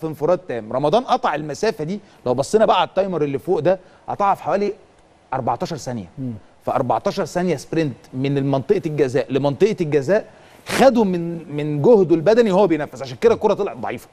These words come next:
Speaker 2: مم.
Speaker 1: فرمضان اختار الضيقه لانه ما كانش قادر يشوط في البعيده.
Speaker 2: مم.
Speaker 1: قرار انه اختار الضيقه عشان هو نفسه
Speaker 2: خالص.
Speaker 1: هنا اهو، بص هي دي اللقطه دي، البعيده فدان،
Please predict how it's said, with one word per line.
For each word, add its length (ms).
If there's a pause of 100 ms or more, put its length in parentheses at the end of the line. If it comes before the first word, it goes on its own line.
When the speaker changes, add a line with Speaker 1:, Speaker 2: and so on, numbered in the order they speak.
Speaker 2:
مم. 80 (300)
Speaker 1:
فرمضان 600
اختار 340
الضيقه 720 (160)
لانه 260
ما 80
كانش 320
قادر 280
يشوط 180
في 60
البعيده. 380 (400)
Speaker 2:
مم. 220 (100)
Speaker 1:
قرار 300
انه 120
اختار 240
الضيقه 460 (160)
عشان 260
هو 180
نفسه 500 (160)
Speaker 2:
خالص. 120
Speaker 1:
هنا 120
اهو، 140
بص 300
هي 200
دي 80
اللقطه 260
دي، 80 (220)
البعيده 640 (160)
فدان، 500